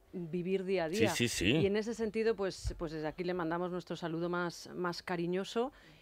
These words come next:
Speaker 1: y espero que la
Speaker 2: Y
Speaker 1: veamos en otras
Speaker 2: recomiendo a la,
Speaker 1: ocasiones.
Speaker 2: y recomiendo
Speaker 1: Y
Speaker 2: a la
Speaker 1: eso
Speaker 2: gente, que también se preparen para llorar si lo ven, la entrevista que hace en la revista Elle.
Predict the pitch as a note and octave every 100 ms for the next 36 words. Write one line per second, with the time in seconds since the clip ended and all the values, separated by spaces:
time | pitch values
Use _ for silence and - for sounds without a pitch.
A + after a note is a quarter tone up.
0 | - G3+ F#3 E3 D#3 - D#3+ E3+ F3+ F3
1 | E3+ E3 A#2+ A#2 G#2+ A2 B2 C#3+ C3 A2+
2 | A#2+ A2+ A2 A2+ B2 D3+ C#3 D4+ C#3+ D3
3 | C3 A2+ - - E2 D#2+ E2+ F2 F2 E2+
4 | F2 E2 E2 D#2 E2 E2 E2 D#2 E2 A2+
5 | - - - G2+ F#2 F2 F2+ F#2 G#2+ G2
6 | F#2 G#2+ G#2 E2+ D#2+ D#2+ - D2+ D#2+ C#2+